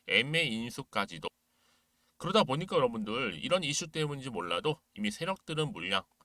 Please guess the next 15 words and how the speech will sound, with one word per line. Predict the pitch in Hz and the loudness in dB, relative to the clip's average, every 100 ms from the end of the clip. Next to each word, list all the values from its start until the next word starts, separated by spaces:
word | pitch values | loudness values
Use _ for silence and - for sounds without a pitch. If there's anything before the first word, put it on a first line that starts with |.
| _ _ _ _ - | _ _ _ _ -6
매집을 | 101 - 120 | -6 -4 -4
완료한 | 95 85 104 | -2 0 -2
상태라 | 107 147 143 123 | -2 -8 -6 -4
보시면 | 101 104 110 107 | -4 -4 -8 -6
되고요. | 78 107 190 - _ _ - - - | -8 -2 -4 -4 _ _ -20 -20 -20
특히 | - - 196 | -14 -4 -2
칠월 | - - 226 220 214 | -2 -2 0 0 2
달 | 139 120 | 2 2
바닥권 | 110 - 101 165 _ 165 165 160 | 0 -8 -4 -4 _ -2 -2 -6
급등주 | - _ - 151 143 139 143 139 | -14 _ -8 -8 -6 -6 -6 -6
발굴했기 | - 90 101 117 117 143 - | -6 -6 -6 -8 -10 -12 -16
때문에 | - - 95 117 156 113 | -12 -6 -4 2 2 2
이제 | 107 | 2
앞으로 | 104 - 107 104 | 0 0 -6 -4
곧 | - 185 | -4 -6